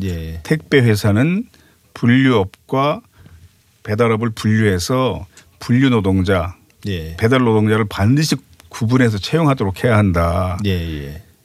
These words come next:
Speaker 2: 그리고 사 대 보험을 적용받을 수 있도록 해야 한다. 이런 조항도 필요하거든요. 근데 지금 과로사라고 얘기하지만 과로사로 보상을 받을 수 있는 경우가 아닙니다, 이 사람들이. 지금까지
Speaker 1: 네.
Speaker 2: 산재보험에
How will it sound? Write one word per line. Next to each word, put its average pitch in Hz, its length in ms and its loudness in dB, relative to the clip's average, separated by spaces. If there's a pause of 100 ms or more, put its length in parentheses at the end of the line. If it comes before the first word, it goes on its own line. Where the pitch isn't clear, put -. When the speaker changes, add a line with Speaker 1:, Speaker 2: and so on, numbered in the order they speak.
Speaker 2:
그리고 147 300 2
사 - 300 0
대 156 140 4
보험을 143 680 0
적용받을 120 580 2
수 - 140 -6
있도록 131 280 0
해야 131 140 2
한다. 101 280 2
이런 139 340 2
조항도 120 500 0 (400)
필요하거든요. 107 680 0
근데 110 220 -4
지금 156 400 0 (680)
과로사라고 147 720 0
얘기하지만 123 560 2
과로사로 127 520 0
보상을 127 440 2
받을 113 300 0
수 131 100 -2
있는 123 140 4
경우가 110 440 0
아닙니다, 113 340 4
이 98 80 2
사람들이. 90 840 0
지금까지 101 320 2
Speaker 1:
네. 139 60 2
Speaker 2:
산재보험에 139 1000 2